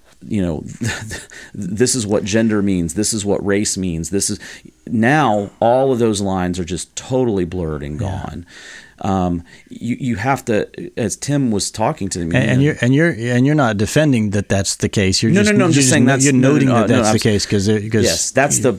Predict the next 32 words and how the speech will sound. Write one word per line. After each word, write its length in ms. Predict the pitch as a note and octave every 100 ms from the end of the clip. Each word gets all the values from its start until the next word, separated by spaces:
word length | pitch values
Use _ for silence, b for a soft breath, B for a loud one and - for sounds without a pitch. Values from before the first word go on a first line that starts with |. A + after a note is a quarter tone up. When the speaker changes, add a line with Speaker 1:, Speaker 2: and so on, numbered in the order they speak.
| -
Speaker 1:
approach 640 | A2+ - - E3 C#3+ -
that 160 | F#2+
people 300 | - B2+ G2+
are 80 | F#2
taking 380 | E2 D#3 G#2 F2+
Speaker 2:
Yeah. 40 | F2
Speaker 1:
so 220 | - F2
often. 500 | E2+ E2+ - E2 E2 B B -
Getting 300 | G#2+ C#3 D#3+
people 220 | C3 A#2
to 80 | G#2+
go 180 | G2 F#2+
back 480 | F2+ G#2+ C3 D3 - -
to, 520 | G#2 F2+ F2 F2 F2 B B B _ - -
you 140 | A2+
know, 160 | F#2 E2
even 220 | B2 B2
what 160 | G#2 -
Peter 320 | A#2 A2+ G2
says 520 | - A#2+ A#2 F#2 F2 -
is, 460 | F#2+ F#2 F2 E2+ B B B
you 140 | -
know, 280 | G2 E2+ E2 E2 -
the, 600 | - - - G2+ F#2 F#2 -
the, 200 | G2+ F#2
the 160 | G2+
glory 480 | F2 F#2+ G#2 A#2+ A#2
of 100 | G2
the 80 | F2
word 300 | F2+ G2 G2+
of 200 | F2+ E2
God, 640 | F2+ F#2 A#2+ E2+ - F2